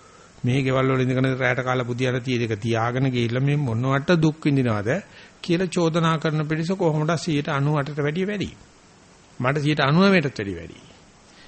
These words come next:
ඒ තියෙද්දි මේ භාවනා මධ්‍යස්ථානට ඇවිල්ලා කටයුතු කරන කෙනාත් තව දුරටත් තවත් හික්මවන්න, තවත්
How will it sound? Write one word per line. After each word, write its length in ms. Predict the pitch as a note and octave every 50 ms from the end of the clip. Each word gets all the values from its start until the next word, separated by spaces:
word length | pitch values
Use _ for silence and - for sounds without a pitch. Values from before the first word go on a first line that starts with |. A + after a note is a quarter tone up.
| - - -
ඒ 160 | D#3+ F#3+ G3+
තියෙද්දි 360 | F3 G3+ G3 F#3 F3 D#3 D#3+
මේ 140 | D#3 D#3 C#3
භාවනා 380 | B2+ B2 B2 C3 D#3 D#3 D#3+ D3+
මධ්‍යස්ථානට 580 | D#3 D3+ C#3+ C#3+ C#3 A#2+ - C#3+ C3+ C3+ C3 - -
ඇවිල්ලා 640 | - A2+ A#2 A#2+ C3+ D3+ D#3 E3 F3 G3 A3 B3 A#3+ - - -
කටයුතු 440 | - - B2+ C#3 C#3 C#3 C3+ C#3 C3+
කරන 280 | C3+ B2 A2+ A#2 A2+ A2
කෙනාත් 440 | - B2+ B2 B2+ C#3 E3+ G#3+ G3 - - - - - - - - - - - -
තව 200 | - C3 B2 C3 D3
දුරටත් 760 | C#3+ D#3 D#3+ F3 F3 E3+ F#3+ G3+ G#3 - - - - - - - - - -
තවත් 380 | - - - B2+ D3+ F3 - - -
හික්මවන්න, 560 | - F3+ F3 - - F3 D#3 B2+ A2+ A2 G2
තවත් 400 | G2+ G2+ A#2 A2+ A#2+ C3+ D3+ -